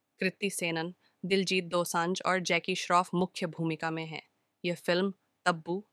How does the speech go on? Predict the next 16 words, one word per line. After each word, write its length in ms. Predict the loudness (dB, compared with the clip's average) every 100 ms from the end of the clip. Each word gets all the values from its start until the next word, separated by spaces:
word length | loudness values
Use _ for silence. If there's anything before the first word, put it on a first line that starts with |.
| _
करीना 260 | -2 2 0
कपूर 400 | -2 -4 -2 -2
खान 280 | -2 -2 -4 _ -20 0
और 100 | 0
कृति 360 | 2 0 2 0
सेनन 360 | 2 2 2
की 120 | 0 -2
पहली 380 | -2 0 0
बार 240 | 4 4 4
एक 200 | 0 -2
साथ 240 | 6 6
काम 280 | 6 0 0
करने 280 | -2 -4 -2
वाली 200 | -2 -4
फिल्म 260 | -4 -4
है 140 | -4